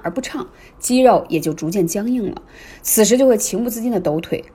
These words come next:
两腿不断地抖动摇晃，虽然能促进血的循环，并改变肌肉啊、关节和肢体的不适，从而使肌肉松弛并舒缓紧张的情绪，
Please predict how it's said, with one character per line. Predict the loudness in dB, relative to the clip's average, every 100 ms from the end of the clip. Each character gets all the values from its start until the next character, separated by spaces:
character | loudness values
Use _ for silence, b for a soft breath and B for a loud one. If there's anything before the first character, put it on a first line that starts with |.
| -14 0
两 | 4 6 4
腿 | 4 2
不 | 0 -2
断 | 2 2 4
地 | 2
抖 | 2 0 0
动 | -2 2
摇 | 2 2 0
晃， | 0 -2 -4 B B B B -12
虽 | -2 4 6 6
然 | 4 2
能 | -2 -2
促 | -6 -4
进 | -4
血 | -4 -6
的 | -6
循 | -8 -8
环， | -6 -6 -8 -6
并 | -4
改 | -4 -6
变 | -6 -6
肌 | -4 0
肉 | 2
啊、 | 0 0
关 | -2 0
节 | -2 -2
和 | -2
肢 | -4
体 | -8 -8
的 |
不 | -8
适， | -10 -10 -12 _
从 | -6 0 2
而 | 2
使 | -2
肌 | -2 0
肉 | 0
松 | -2 0 0
弛 | 0 -4
并 | -2 -2 -4
舒 | -4
缓 | -4 -4
紧 | -6 -6
张 | -2
的 | -2
情 | -4 -6
绪， | -4 -6